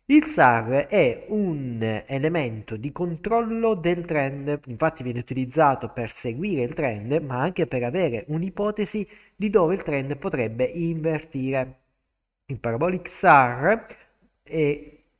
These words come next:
calcolato in base all'ultimo valore disponibile, quindi sar n più uno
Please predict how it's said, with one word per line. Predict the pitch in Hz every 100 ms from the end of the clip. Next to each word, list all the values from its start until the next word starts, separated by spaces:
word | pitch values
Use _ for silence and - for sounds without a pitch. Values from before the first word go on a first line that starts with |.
| _ _ _ -
calcolato | 139 143 - 160 151 127 131
in | 127
base | 143 156 135
all'ultimo | 123 143 262 220 - 139 120
valore | 123 143 123
disponibile, | 113 117 - 113 101 117 202 214
quindi | 135 123 107
sar | - 165 165 143 -
n | 135 139 131 123
più | - 139 151
uno | 202 131 101 101